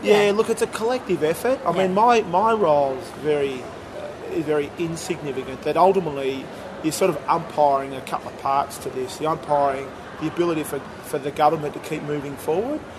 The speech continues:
Speaker 1: but you're also trying to umpire the opportunity for the community to have a voice to move forward with. So my role isn't that significant in terms of what is being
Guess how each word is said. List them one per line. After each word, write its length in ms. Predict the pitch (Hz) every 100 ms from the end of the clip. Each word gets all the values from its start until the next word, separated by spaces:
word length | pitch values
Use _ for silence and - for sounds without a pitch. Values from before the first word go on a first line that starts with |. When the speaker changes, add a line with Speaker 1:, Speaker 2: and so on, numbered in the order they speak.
| - -
Speaker 1:
but 100 | 180
you're 100 | 220
also 280 | 254 156
trying 200 | 135 147
to 60 | 139
umpire 460 | 151 151 139 139 135
the 60 |
opportunity 440 | 139 - - 143 135
for 140 | 131
the 80 | 131
community 500 | - 139 160 160 131
to 60 |
have 160 | 127 139
a 40 | 127
voice 540 | 135 160 123 120 - - - -
to 100 | 160
move 200 | 143 135
forward 400 | - 131 139 127
with. 260 | 127 113 - - - -
So 120 | -
my 180 | 180 190
role 420 | 190 170 151 139 -
isn't 300 | 156 151 -
that 240 | 151 -
significant 600 | - 143 143 151 143 139
in 140 | 147 139
terms 320 | 156 147 143
of 140 | 131
what 160 | 143 143 -
is 100 | 139
being 260 | 151 139